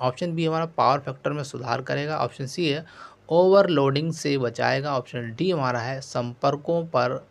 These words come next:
स्पार्क कम करेगा। तो बताएं इसमें कौन सा राइट आंसर हो सकता है, और ये आपकी एग्जाम के लिए इंपॉर्टेंट क्वेश्चन है दोस्तों, तो जल्दी से कमेंट करेंगे इसका राइट आंसर कौन सा होना चाहिए।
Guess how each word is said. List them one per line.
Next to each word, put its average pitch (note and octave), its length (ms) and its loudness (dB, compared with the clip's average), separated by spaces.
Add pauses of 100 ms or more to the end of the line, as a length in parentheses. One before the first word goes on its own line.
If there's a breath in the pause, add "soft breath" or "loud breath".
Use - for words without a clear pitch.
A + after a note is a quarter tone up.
(140)
स्पार्क D3 500 0 (100)
कम B2 200 -4
करेगा। A2+ 480 -8
तो A#2 120 -10
बताएं D3 160 -2
इसमें E3+ 200 -6
कौन D#3+ 240 -4
सा E3 160 -4
राइट C3+ 300 -6
आंसर A2+ 340 -10 (100)
हो A#2 100 -6
सकता - 320 -10
है, A2 60 -6
और A2+ 220 -2
ये C3 120 0
आपकी C#3 300 -2
एग्जाम C3+ 340 -2
के D3 100 -4
लिए D3 120 -4
इंपॉर्टेंट C#3 480 -2
क्वेश्चन A2+ 320 -8
है G#2+ 60 -12
दोस्तों, A2+ 260 -12
तो - 640 -20
जल्दी D#3 180 4
से F3 120 0
कमेंट D#3+ 300 0
करेंगे D#3+ 240 -2
इसका E3+ 180 -4
राइट C#3 260 -2
आंसर C#3 180 -4
कौन B2 260 -8
सा C#3 100 -6
होना C3+ 220 -4
चाहिए। D#3+ 340 -10